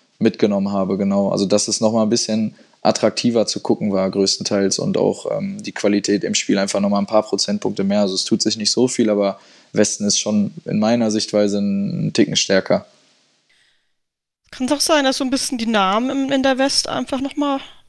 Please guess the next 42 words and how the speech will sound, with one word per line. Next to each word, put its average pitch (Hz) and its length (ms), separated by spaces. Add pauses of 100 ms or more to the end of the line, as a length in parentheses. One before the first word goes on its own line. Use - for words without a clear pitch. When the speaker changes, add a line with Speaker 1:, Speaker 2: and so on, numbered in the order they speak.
Speaker 2:
bisschen - 260
größer 277 400
sind, 277 220
wenn 233 80
man 254 120
sich 247 120
das 247 160
jetzt 247 120
hier 247 120
so 240 80
durchliest 294 580
und 247 140
vergleicht, 233 720 (580)
was - 180
bei - 260
Speaker 1:
Klar, 113 340
Speaker 2:
Regionalliga 226 260
Speaker 1:
also 214 160
Speaker 2:
West - 100
Speaker 1:
ich - 80
Speaker 2:
rumrennt? 254 440 (160)
Wie 233 80
du 214 80
sagst, 208 400
Rot-Weiß 220 300
Essen, 226 300
Preußen 226 340
Münster, 233 400
das 226 120
sind 247 140
ja 233 120
einfach 233 360
auch - 200
schon 226 300 (1000)
Speaker 1:
Du - 60
Speaker 2:
Vereine, - 220
Speaker 1:
hast 240 140
halt 226 100
Speaker 2:
die 208 40
man 220 100
Speaker 1:
auch - 20
richtige 220 140